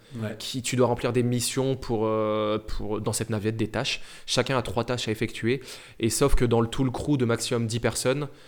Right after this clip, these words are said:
Speaker 2: il y a, ah, tu préciseras, <laughs> il y a max-, il y a, euh, pl-, un ou plusieurs imposteurs. Les imposteurs, le but, c'est de tuer les autres, en gros. Et, euh, pendant la partie, il peut y avoir des tâches qui arrivent comme ça, euh, un peu à n'importe quel moment.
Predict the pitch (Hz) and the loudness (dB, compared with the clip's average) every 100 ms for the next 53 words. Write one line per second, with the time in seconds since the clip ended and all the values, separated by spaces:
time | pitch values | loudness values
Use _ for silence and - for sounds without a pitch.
0 | - - 113 117 127 - 107 - - 110 | -20 -8 2 4 6 2 -4 -14 -12 -10
1 | - 107 104 - - - - - 135 131 | -6 -6 -6 0 2 2 0 -6 2 4
2 | 127 127 - - 123 135 151 127 120 120 | 6 2 2 2 4 6 6 4 4 4
3 | - - - - - - - 135 151 165 | 2 -2 -18 -14 -12 -12 -2 2 4 4
4 | 135 135 123 135 120 113 110 139 151 - | 2 0 2 2 0 -2 -2 -2 -2 -2
5 | 127 120 117 113 147 127 117 135 - 110 | -2 0 -4 -2 0 0 0 -2 -4 -4
6 | - 107 107 127 - - - 120 117 113 | -4 -4 -4 -8 -14 -20 -8 -4 -2 -2
7 | 131 - - - - 156 151 156 131 127 | -4 -12 -20 -20 -2 4 6 6 6 4
8 | - 147 143 151 147 131 120 - 160 151 | 2 4 4 4 2 0 -4 -4 -2 0
9 | 131 123 123 123 120 139 127 - 120 117 | 2 2 2 2 0 0 -4 -2 -2 0
10 | 123 117 139 127 117 113 135 123 117 113 | -2 -2 0 2 2 2 0 0 -2 -2
11 | 117 117 123 | 0 2 0